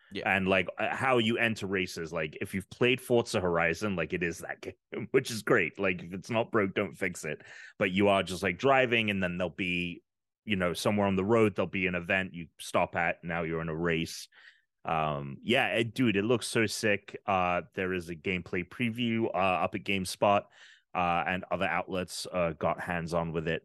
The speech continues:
Speaker 2: but, like, everyone seems really high on it. Um, and yeah, I'm, it's coming out in May, I believe, May nineteenth.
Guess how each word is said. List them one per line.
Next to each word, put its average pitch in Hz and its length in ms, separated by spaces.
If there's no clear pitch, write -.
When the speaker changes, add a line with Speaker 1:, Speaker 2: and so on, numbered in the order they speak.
Speaker 2:
but, 80 200
like, 82 300
everyone 90 320
seems 85 340
really 82 220
high 85 560
on 92 160
it. - 340
Um, 76 640
and 95 120
yeah, 95 300
I'm, 98 400
it's 101 240
coming 139 220
out 104 80
in 92 220
May, 127 300
I 160 140
believe, 160 240
May 123 160
nineteenth. 120 580